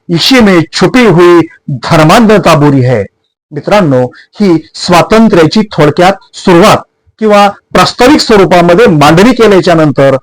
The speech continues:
आपणाला स्वातंत्र्याच्या दृष्टीनं नकारात्मक आणि सकारात्मक ह्या दोन बाजू जर आपण व्यवस्थितरित्या मांडल्या,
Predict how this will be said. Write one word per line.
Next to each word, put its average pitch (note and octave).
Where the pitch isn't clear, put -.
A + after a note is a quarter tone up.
आपणाला D#3+
स्वातंत्र्याच्या A#3
दृष्टीनं E3
नकारात्मक C4+
आणि G#3+
सकारात्मक G3+
ह्या G3+
दोन E3+
बाजू F3+
जर E3+
आपण E3+
व्यवस्थितरित्या F3
मांडल्या, E3